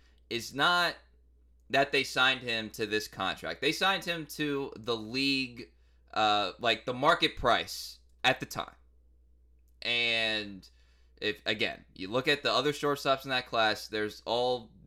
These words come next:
varying degrees of baggage, uh, with those contracts. Some of you would, yeah, would you rather have Carlos Correa? Sure.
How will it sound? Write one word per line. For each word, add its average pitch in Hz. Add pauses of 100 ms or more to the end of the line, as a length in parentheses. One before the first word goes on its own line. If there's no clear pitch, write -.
(140)
varying 139
degrees 120
of 101
baggage, 104
uh, 98
with 104
those 98
contracts. - (160)
Some 170
of 196
you 175
would, 175 (280)
yeah, 196
would 123
you 143
rather 160
have 156
Carlos 165
Correa? 175
Sure. -